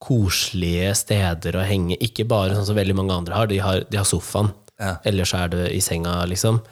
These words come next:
Speaker 1: Men her så har dere jo liksom en del steder.
Speaker 2: Ja.
Speaker 1: Sittegruppe. Har dere sittegruppe foran nå?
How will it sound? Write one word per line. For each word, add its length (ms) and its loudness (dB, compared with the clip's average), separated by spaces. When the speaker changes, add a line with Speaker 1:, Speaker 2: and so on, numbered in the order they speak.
Speaker 1:
Men 120 -2
her 100 2
så 100 -2
har 200 0
dere 160 0
jo 160 0
liksom 400 0
en 160 2
del 320 0
steder. 560 -2
Speaker 2:
Ja. 140 -2
Speaker 1:
Sittegruppe. 580 -2
Har 160 2
dere 80 2
sittegruppe 460 -2
foran 340 -2
nå? 120 0